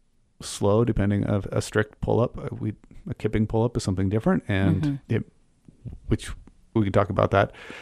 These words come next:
Speaker 1: a little bit. So the kipping pull-up is the thing that people often see CrossFitters doing. They're flopping around on
Speaker 2: Yeah.
Speaker 1: the, on the pull-up bar.
Speaker 2: Yeah.
Speaker 1: That's totally fine.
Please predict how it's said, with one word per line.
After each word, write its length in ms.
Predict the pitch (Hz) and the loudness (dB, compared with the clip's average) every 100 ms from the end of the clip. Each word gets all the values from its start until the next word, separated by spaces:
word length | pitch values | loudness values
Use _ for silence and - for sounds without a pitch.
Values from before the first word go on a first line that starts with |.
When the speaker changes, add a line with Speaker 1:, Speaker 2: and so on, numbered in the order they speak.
| - | -4
Speaker 1:
a 80 | 123 | -2
little 180 | 104 104 | 0 0
bit. 240 | 107 117 | 0 0
So 100 | 113 | 0
the 80 | 107 | 0
kipping 300 | - 151 147 | 0 2 4
pull-up 240 | 143 131 | 4 4
is 100 | 123 | 2
the 80 | 113 | 0
thing 180 | 113 120 | 2 2
that 260 | 110 - - | 2 -2 -6
people 240 | 123 113 | -4 0
often 240 | 110 110 | 0 -2
see 320 | 104 110 107 98 _ _ _ | -4 -2 -2 -4 _ _ _
CrossFitters 440 | - 107 - 104 - | -2 -2 0 -4 0
doing. 180 | 107 | 0
They're 100 | 104 | 2
flopping 360 | 104 104 98 104 | 2 0 2 0
around 340 | 98 98 101 - _ - | 2 2 0 -4 _ -6
on 220 | 98 98 | -2 -2
Speaker 2:
Yeah. 140 | 101 98 | -2 -4
Speaker 1:
the, 60 | |
on 60 | 113 | -4
the 60 | |
pull-up 200 | 107 101 | -2 0
bar. 200 | 98 98 - - - | 2 0 -2 -16 -14
Speaker 2:
Yeah. 80 | - - | -14 -2
Speaker 1:
That's 140 | 170 160 | 0 2
totally 200 | 190 185 | 4 2
fine. 240 | 214 - | 0 -2